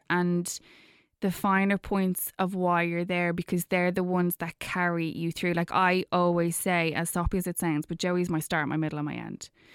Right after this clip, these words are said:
So, and that goes just from the basic of our day. I start my day with him, I'll chat in the middle of the day with him, and I'll end my day with him. And our lives are like that.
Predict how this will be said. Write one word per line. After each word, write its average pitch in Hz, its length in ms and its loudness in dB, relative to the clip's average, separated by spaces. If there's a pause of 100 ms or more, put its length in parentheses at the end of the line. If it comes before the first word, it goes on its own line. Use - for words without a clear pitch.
(320)
So, 175 540 2 (340)
and 190 160 6
that 190 180 2
goes 180 440 2
just - 240 0
from 170 260 2
the 175 100 -2
basic 185 440 2
of 170 280 4
our 175 120 2
day. 185 440 4 (360)
I 175 80 -4
start 208 280 2
my 170 80 2
day 160 220 0
with 160 120 0
him, 160 300 2
I'll 151 140 -4
chat 175 320 -6 (200)
in 170 240 0
the 170 80 0
middle 160 200 -2
of 160 60 -4
the 160 80 -4
day 156 200 -4
with 156 140 -4
him, 151 260 -2
and 160 100 0
I'll 151 120 0
end 160 160 0
my 156 120 -2
day 147 220 -6
with 135 180 -8
him. - 120 -6 (520)
And 170 540 4 (840)
our 185 140 2
lives 175 520 4
are 180 120 4
like 170 340 0
that. 165 360 -2